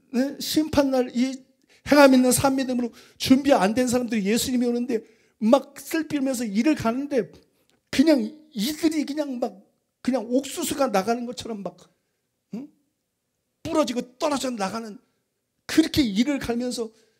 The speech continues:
응? 아비규환으로 후회를 하더라 그러더라. 여러분,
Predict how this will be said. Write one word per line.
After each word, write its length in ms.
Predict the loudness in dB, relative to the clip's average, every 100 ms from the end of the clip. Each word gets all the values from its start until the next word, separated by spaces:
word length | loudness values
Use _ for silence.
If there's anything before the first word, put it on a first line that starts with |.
| _ _ _
응? 200 | -4 -4 -14 _ _ _ _ _ 0
아비규환으로 960 | 2 6 6 6 2 0 0 -6 -14 -16 _ _ _ _
후회를 420 | -6 -2 0 0 -4
하더라 220 | -6 -10
그러더라. 240 | -16 _ _ _ _ _ _ _ _ 8
여러분, 560 | 10 10 6 4 -2